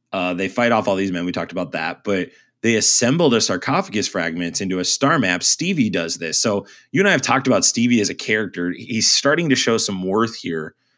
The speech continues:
And I'll talk about this on episode four. I'm just gonna make this statement, and you can add on to it if you'd like. Stevie is way smarter than he appeared in episode one.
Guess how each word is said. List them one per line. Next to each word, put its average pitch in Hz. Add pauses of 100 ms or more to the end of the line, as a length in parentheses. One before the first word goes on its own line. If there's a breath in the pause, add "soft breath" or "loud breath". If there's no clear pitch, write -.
(720)
And -
I'll 160
talk 175
about 139
this 123
on 117
episode 101
four. 92
I'm 113
just -
gonna 156
make 139
this -
statement, 98
and 95
you 95
can 98
add 95
on 95
to 92
it 87
if 82
you'd 90
like. 82 (1200)
Stevie 180
is 131
way 120
smarter 117
than 101
he 107
appeared 110
in 127
episode 127
one. 131